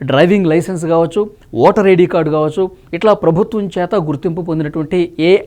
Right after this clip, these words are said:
ఐడీ కార్డు చూపించినా సరే వాళ్ళకి, మహిళలకి జీరో టికెట్ అనేది కొడతారు. జీరో టికెట్ ఎందుకు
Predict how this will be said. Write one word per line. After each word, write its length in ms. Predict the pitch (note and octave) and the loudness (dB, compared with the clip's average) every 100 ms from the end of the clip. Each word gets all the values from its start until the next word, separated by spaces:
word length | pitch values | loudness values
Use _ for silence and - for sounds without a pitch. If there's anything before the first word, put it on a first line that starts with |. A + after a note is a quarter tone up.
| - | 0
ఐడీ 220 | D#3+ E3+ | 2 2
కార్డు 280 | - D#3 C#3 C3 | 0 -2 -4 -6
చూపించినా 380 | C3+ C#3 C3+ B2+ | -6 -4 -4 -4
సరే 300 | C3 A3+ D4 - - | 0 0 -2 -8 -2
వాళ్ళకి, 460 | G3 A#3 A#3 G3 G#3 | 2 4 4 2 2
మహిళలకి 580 | E3+ F3+ G3 F#3 F3+ D#3+ - - | 0 2 2 2 2 2 -4 -8
జీరో 340 | C3+ D#3+ F#3 | -2 2 2
టికెట్ 400 | E3 D#3+ E3 D3 | 2 -2 -4 -2
అనేది 500 | D#3+ C#3+ D3 F#3 D3+ D3+ - - | -2 -2 -2 0 0 -4 -10 -2
కొడతారు. 340 | E3 D3 A#2 | 0 0 -2
జీరో 300 | B2 D#3+ B3+ | 0 4 4
టికెట్ 400 | C#4 C4 C4+ C4 | 4 2 2 4
ఎందుకు 400 | A#3+ E3 G#3 C#4+ | 2 2 2 2